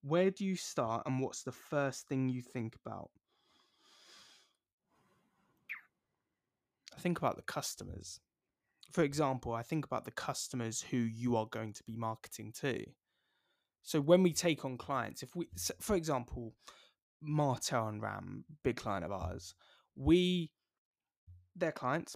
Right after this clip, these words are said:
higher end people, um, worldwide, all that sort of stuff.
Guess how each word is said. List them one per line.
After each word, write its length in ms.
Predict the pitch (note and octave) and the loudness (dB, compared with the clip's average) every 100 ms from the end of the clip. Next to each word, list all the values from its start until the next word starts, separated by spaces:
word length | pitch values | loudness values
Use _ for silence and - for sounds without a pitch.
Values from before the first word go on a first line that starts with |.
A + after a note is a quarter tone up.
| - _ | -16 _
higher 520 | - - - D3 C3+ B2 | -20 -4 0 2 4 4
end 400 | B2 B2 A#2+ - - _ - | 2 0 -2 -6 -18 _ -6
people, 600 | C#3 B2+ B2+ A#2+ B2 B2 - - - - - | -4 -2 -2 -2 -2 -6 -16 -20 -20 -20 -10
um, 220 | G#2 G#2+ | -10 0
worldwide, 520 | C#3 C3 A#2+ A2 A2 - | 4 4 4 0 -2 -4
all 80 | C3 | -2
that 140 | A2 | -2
sort 140 | - - | -4 -8
of 40 | |
stuff. 120 | - | -12